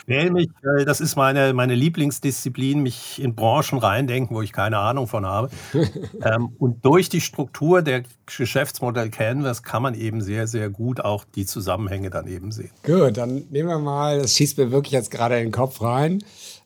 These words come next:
Speaker 2: Ähm, also einer der modernsten Formen, sich zu gründen, ist ja Influencer zu werden. So, braucht ein Influencer. <laughs> Patrick lacht und, äh,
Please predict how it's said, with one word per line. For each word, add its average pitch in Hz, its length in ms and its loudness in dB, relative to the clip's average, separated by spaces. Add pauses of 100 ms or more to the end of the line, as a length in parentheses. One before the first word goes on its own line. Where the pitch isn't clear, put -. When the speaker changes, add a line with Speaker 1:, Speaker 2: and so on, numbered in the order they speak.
(100)
Speaker 2:
Ähm, 131 600 -2 (640)
also 127 240 2
einer 135 260 4
der 123 400 2
modernsten 127 680 2
Formen, 135 600 0
sich - 220 -6 (100)
zu - 140 -4
gründen, 135 420 2
ist 123 220 -6
ja 120 240 0
Influencer 101 840 -2
zu 98 180 -4
werden. 82 460 -6 (920)
So, 98 320 -2 (640)
braucht 135 280 4
ein 139 80 2
Influencer. 127 840 2 (520)
<laughs> 135 200 -4
Patrick 131 540 2
lacht 143 580 0
und, 135 320 0
äh, 131 580 -4